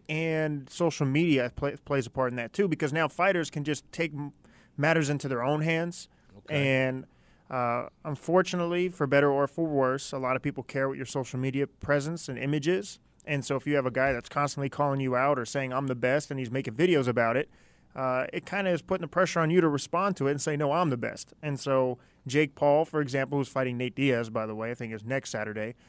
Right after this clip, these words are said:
Speaker 1: he kinda does a really good job at this because you may not take Jake Paul seriously, but when he's constantly talking trash to you, he's forced people to, heck, he's fighting Nate Diaz. When he first started this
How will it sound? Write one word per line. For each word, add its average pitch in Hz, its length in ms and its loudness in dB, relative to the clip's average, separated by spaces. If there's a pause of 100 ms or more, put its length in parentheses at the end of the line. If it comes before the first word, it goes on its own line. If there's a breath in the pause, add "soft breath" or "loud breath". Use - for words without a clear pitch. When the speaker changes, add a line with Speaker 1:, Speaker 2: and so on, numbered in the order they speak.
(100)
Speaker 1:
he - 100 -14
kinda 269 180 4
does 233 160 6
a 170 60 4
really 180 160 6
good 156 160 4
job 139 260 4
at 156 80 -2
this 165 160 -2
because 143 380 -2 (260)
you 156 100 -4
may 156 120 2
not 143 200 0
take 160 220 0
Jake 151 220 -4
Paul 151 200 2
seriously, 156 440 -4
but 139 120 -4
when 131 120 -4
he's 123 100 -6
constantly 147 460 -6
talking 151 360 -2
trash 147 380 -2
to 180 80 -2
you, 185 240 0 (320 loud breath)
he's - 180 -4
forced 165 320 0
people 156 280 -4
to, 139 480 -4 (160)
heck, 180 240 -2
he's 127 160 -8
fighting 131 320 -2
Nate 135 220 -4
Diaz. 127 360 -2
When 127 100 -6
he 123 80 0
first 139 300 -2
started 139 400 0
this 123 360 -4